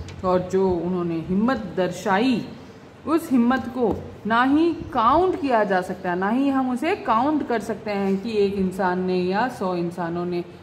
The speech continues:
या हज़ारों ने ऐसे किया। You can't count them, and ना ही उनकी सैक्रिफाइस को हम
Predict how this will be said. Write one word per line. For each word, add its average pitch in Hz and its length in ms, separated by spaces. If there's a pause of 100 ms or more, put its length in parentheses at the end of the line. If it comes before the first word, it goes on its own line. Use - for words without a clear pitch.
(140)
या 269 320 (540)
हज़ारों 185 500
ने 190 140
ऐसे 170 240
किया। 214 260 (260)
You 233 300
can't 339 380
count 277 560
them, 202 280 (300)
and 330 300
ना 226 220
ही 302 240
उनकी 311 300
सैक्रिफाइस 269 680
को 285 180
हम 403 200